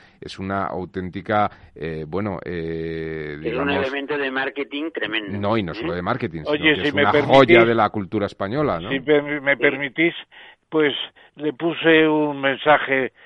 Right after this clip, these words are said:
Speaker 3: de internet a una persona que tiene muchas responsabilidades en este tema de la fusión, y me contestó en unos minutos, me dijo, "La estrella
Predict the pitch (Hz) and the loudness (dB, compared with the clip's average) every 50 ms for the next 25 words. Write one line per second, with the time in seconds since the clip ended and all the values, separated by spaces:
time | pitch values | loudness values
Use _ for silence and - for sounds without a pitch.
0 | - - - - _ _ _ 127 113 131 131 127 117 - 135 120 127 143 143 135 | -20 -20 -20 -20 _ _ _ -2 0 0 0 0 0 0 0 2 4 4 2 2
1 | - - 127 127 123 127 127 117 - 127 113 - - 131 127 123 123 117 110 113 | 4 2 2 2 4 2 0 0 0 -4 -6 -4 -4 -4 -2 0 -2 0 -2 -4
2 | 107 _ - 123 123 123 123 120 107 _ _ _ - - - - - - _ _ | -8 _ -10 -10 -8 -8 -8 -10 -10 _ _ _ -20 -20 -20 -20 -20 -20 _ _
3 | 113 123 120 - 139 123 117 123 120 110 - 117 107 110 - 127 120 110 107 110 | -12 -12 -2 0 2 2 2 2 -2 -2 -4 -10 -10 -4 0 0 0 0 -2 -4
4 | 120 117 117 117 113 95 104 110 110 113 107 - - 123 107 101 - 127 113 110 | 0 2 2 2 0 -2 -8 -10 -10 -10 -12 -10 -12 -12 -12 -8 -8 -8 -6 -6
5 | 113 113 101 101 101 104 - - 117 - - - 135 127 107 _ _ _ - - | -8 -8 -6 -8 -10 -10 -10 -12 -18 -16 -12 -10 -10 -10 -10 _ _ _ -20 -20
6 | - - - - - _ - 123 123 127 120 - 135 123 123 - 135 117 - - | -20 -20 -20 -20 -20 _ -14 -8 -8 -8 -6 -6 -8 -8 -6 -6 -6 -6 -2 2
7 | 170 170 165 151 147 135 123 123 117 113 110 104 107 117 123 131 131 131 123 110 | 4 6 6 6 6 4 2 0 -2 -4 -6 -10 -14 -14 -14 -10 -10 -10 -10 -10
8 | 120 123 123 143 170 165 _ - 120 101 - - _ _ - - - - _ _ | -12 -12 -6 -6 -6 -6 _ -8 -8 -8 -8 -16 _ _ -20 -20 -20 -20 _ _
9 | - 120 127 127 139 135 - - 135 131 127 127 127 123 117 123 131 117 - - | -10 -8 -6 -4 -4 -4 -4 0 0 0 0 0 -4 -4 -4 -4 -4 -4 -8 -8
10 | - 147 165 165 160 180 170 | -4 -4 -2 0 2 2 2